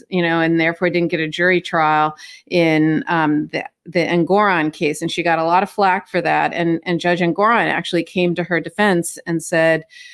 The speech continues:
you know, that she did, you know, he, he said she didn't forget to check the box. Um, she got a lot of flack for that. But if she did this,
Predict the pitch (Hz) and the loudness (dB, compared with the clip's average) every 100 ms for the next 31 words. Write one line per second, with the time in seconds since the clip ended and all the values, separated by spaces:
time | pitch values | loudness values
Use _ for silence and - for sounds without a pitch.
0 | - - 175 170 156 156 151 - - - | -20 -2 2 4 4 2 0 -2 -6 -14
1 | 175 170 - 170 - - 196 185 - 185 | -4 -2 -2 -6 -18 -6 0 0 0 0
2 | 170 160 180 - 180 - 180 - 202 196 | 0 2 0 0 -4 -2 -2 2 4 4
3 | 151 - - - 170 151 - 147 147 - | 0 -6 -10 -6 -4 -4 -6 -8 -6 -8
4 | - 127 - - - - - - - - | -10 -10 -10 -12 -16 -18 -20 -20 -18 -4
5 | 170 160 - 170 170 190 208 190 185 - | -4 -2 -2 0 2 0 0 0 0 -2
6 | 160 147 - 156 - - 214 226 226 151 | -4 -4 -6 -8 -8 -4 -2 0 0 0
7 | - 143 294 - - | -4 -4 -4 -6 -12